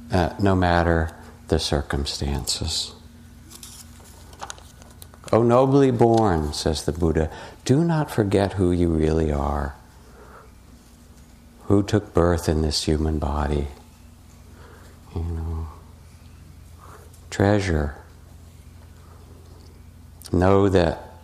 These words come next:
you can awaken and that you can plant the seeds of awakening, bring the gift of awakening in the gardens around you to those you touch.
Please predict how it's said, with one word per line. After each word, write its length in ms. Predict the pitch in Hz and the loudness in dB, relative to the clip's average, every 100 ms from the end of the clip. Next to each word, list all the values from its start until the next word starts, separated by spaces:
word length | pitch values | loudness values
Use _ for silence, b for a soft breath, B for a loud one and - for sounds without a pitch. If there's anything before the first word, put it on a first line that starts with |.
| - - | -8 -2
you 160 | 95 | 0
can 240 | 92 101 92 | 0 0 2
awaken 680 | 90 95 104 - 78 73 | 2 2 0 -2 -2 -2
and 160 | 80 80 | -2 -2
that 80 | 85 | 0
you 140 | 85 | -2
can 300 | 80 87 82 B B B | -2 -2 -2 B B B
plant 280 | - 98 90 | -2 0 0
the 80 | 87 | -2
seeds 540 | - - 98 104 98 | 0 2 4 2 2
of 120 | 101 | 2
awakening, 640 | 95 92 90 90 92 92 87 | 2 4 2 2 0 2 2
bring 200 | 85 82 | 0 0
the 80 | |
gift 360 | 78 85 82 - | 0 0 -2 0
of 120 | 85 | 0
awakening 800 | 85 82 80 78 - 80 80 80 - B B B B B B B B B - - - - - - | 2 0 0 -2 -4 -2 -2 -4 -8 B B B B B B B B B -20 -20 -20 -20 -10 -2
in 140 | 87 | 0
the 80 | 82 | 0
gardens 560 | - 76 82 85 82 | 0 2 2 0 0
around 440 | 85 82 78 78 78 | 0 2 2 0 0
you 120 | 80 | -2
to 140 | 78 76 | -2 -2
those 360 | 78 76 76 | 0 0 0
you 120 | 80 76 | -2 -4
touch. 760 | - 71 80 - - - - | -6 -6 -6 -8 -16 -18 -18